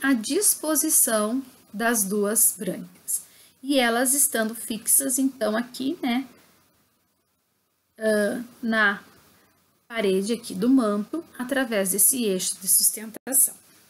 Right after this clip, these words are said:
Cada brânquia contém dois vasos. Um vaso eferente,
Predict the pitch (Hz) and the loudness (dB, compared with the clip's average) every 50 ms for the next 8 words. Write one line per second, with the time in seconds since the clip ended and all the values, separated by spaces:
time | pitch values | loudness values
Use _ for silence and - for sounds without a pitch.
0 | _ _ _ - _ _ _ _ _ _ - 349 381 359 427 403 269 233 208 202 | _ _ _ -20 _ _ _ _ _ _ -8 -4 -2 -2 0 2 2 2 2 2
1 | 202 202 196 - 277 269 269 - - 277 294 311 285 - 277 240 226 240 285 - | 0 -2 -4 -4 -8 -8 -8 -4 -2 0 0 0 0 0 -2 0 0 0 -2 -4
2 | - - _ - _ _ _ _ _ 208 220 - 269 277 269 - 180 - - - | -8 -20 _ -20 _ _ _ _ _ -6 0 0 2 2 2 0 -2 -6 -8 -8
3 | 190 180 - - - - - - - - - - 262 277 277 233 202 196 175 160 | -4 -4 -4 -2 0 0 0 0 -2 -6 -10 2 4 4 4 4 2 -4 -4 -4
4 | 160 160 170 170 - 277 330 349 - - - - - - - _ _ _ _ _ | -4 -4 -2 -2 0 0 -2 -6 -8 -14 -20 -20 -20 -20 -20 _ _ _ _ _
5 | _ _ _ _ _ - 247 240 240 285 330 - - - - 269 240 214 190 180 | _ _ _ _ _ -4 0 2 2 2 2 0 -2 -2 0 0 0 2 2 0
6 | 175 170 170 175 214 233 - - - - | 0 -2 -2 -2 -2 -2 0 0 0 0